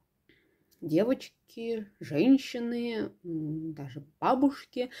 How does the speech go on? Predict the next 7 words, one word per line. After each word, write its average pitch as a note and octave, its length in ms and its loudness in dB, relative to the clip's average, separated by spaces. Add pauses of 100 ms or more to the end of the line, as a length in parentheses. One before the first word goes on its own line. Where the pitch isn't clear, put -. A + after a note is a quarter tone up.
(280)
они G3+ 460 4
именно A3 280 0
целенаправленно, B3+ 1040 4
такие F#3+ 440 0
у E3+ 80 2
них, A3 320 -2
э, E3+ 500 4